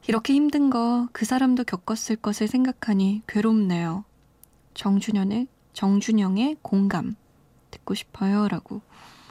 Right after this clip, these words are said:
남기셨어요. 음, 그러니까 지금 사귀던 여자친구한테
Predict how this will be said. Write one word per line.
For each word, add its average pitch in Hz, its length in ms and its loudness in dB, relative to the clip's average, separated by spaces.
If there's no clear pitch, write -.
남기셨어요. 214 800 -4
음, 208 920 0
그러니까 202 600 -2
지금 254 640 2
사귀던 214 760 0
여자친구한테 196 1160 0